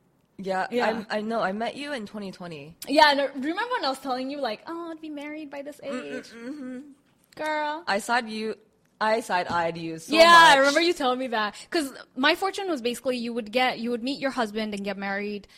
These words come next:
Speaker 2: um, to this person that you meet this year. And then, so that was, like, marriage and love. And then when it came to work, this person had told me if I want to be successful, I have to move to Canada or the U S. I've never set foot in Canada before, so that's interesting.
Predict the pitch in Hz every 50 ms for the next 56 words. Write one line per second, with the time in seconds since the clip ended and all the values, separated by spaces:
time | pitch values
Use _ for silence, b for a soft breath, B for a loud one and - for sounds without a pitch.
0 | B B B B 202 202 202 202 202 - 233 190 233 233 - - 262 240 226 -
1 | 240 226 208 202 202 202 208 220 240 254 240 - - 202 190 - - 196 185 175
2 | 175 190 214 B B B B B B - 240 240 233 240 240 233 226 220 220 196
3 | - - - - 254 240 240 262 269 269 254 214 196 214 202 196 202 208 196 214
4 | 208 196 175 170 165 165 170 170 - - - 226 226 214 226 220 220 220 226 233
5 | 233 - - 262 262 277 277 - 320 240 196 196 190 208 220 - - _ - 220
6 | 208 - - 233 220 - 240 233 214 214 - 214 196 196 190 202 208 208 202 -
7 | 185 196 202 202 208 214 214 - - 240 226 - 247 - - 208 190 - - 208
8 | 196 - 180 196 - - - 220 202 202 202 - - - - 226 190 185 202 214
9 | 220 269 285 269 - - 208 202 185 196 202 196 190 180 175 180 240 - - B
10 | B B B B B - 233 220 214 247 247 247 - - - - - - 214 -
11 | 208 208 208 - 214 190 190 180 185 170 196 - 208 247 339 _ _ _ _ _
12 | - 208 190 185 175 175 202 - - 202 180 208 180 - - 349